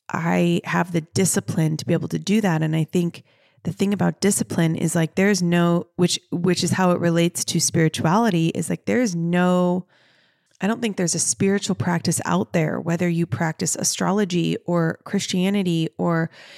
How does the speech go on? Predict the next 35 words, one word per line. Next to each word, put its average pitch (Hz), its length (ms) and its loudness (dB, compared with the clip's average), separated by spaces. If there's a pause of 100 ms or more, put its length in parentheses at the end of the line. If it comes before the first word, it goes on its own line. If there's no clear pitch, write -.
(120)
you, 175 340 0 (140)
you 190 100 2
know, 165 220 2
follow 180 320 2
the 185 100 0
Kabbalah 175 840 2
or 165 340 2 (320)
whatever 185 500 2
your 180 220 2
spiritual, 180 480 2
yoga, 170 680 4
right? 170 280 0
Like, - 140 -2
whatever 180 260 2
your 190 240 2
spiritual 180 580 2
practice 160 520 -4
is, 180 280 2
it 214 140 -4
takes - 280 -2
discipline. - 680 -2 (520)
And 175 500 2
I 175 80 2
don't 185 180 0
think 190 220 -4
business 175 460 0
is 160 120 -4
any 165 220 -4
different. 202 540 -4
And 160 100 -2
I 160 100 0
think 165 360 -4
that 175 220 -6
the 170 60 -6
difference 175 600 -4